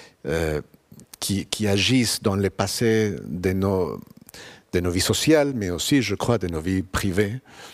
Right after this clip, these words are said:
euh, influencent notre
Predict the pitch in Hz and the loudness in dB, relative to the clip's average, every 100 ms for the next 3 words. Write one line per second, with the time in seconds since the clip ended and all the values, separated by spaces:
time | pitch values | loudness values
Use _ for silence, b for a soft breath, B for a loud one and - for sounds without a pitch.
0 | B B - 90 92 87 82 80 78 76 | B B -8 -2 0 0 -2 -4 -4 -8
1 | 80 _ _ _ _ _ - 113 - 120 | -12 _ _ _ _ _ -2 -2 0 2
2 | 117 113 123 - - _ _ - 104 110 | 2 2 0 -6 -10 _ _ -4 2 2
3 | 104 - 110 | 0 0 0